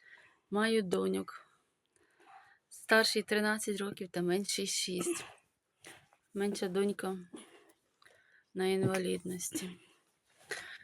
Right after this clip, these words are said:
Знаходиться під постійним моїм наглядом. Тому я не в змозі працювати, працює лише чоловік.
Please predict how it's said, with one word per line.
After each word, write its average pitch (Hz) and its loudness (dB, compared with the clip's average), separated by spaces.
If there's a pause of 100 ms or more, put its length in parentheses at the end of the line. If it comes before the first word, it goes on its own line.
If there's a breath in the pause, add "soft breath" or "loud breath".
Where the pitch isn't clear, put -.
(160 loud breath)
Знаходиться 190 -2
під - -8
постійним 202 0
моїм 185 -2
наглядом. 180 -6 (260)
Тому 190 -4
я 190 0
не 185 0
в 180 -8
змозі 190 -8
працювати, 196 -10
працює 190 -10
лише 185 -12
чоловік. 190 -16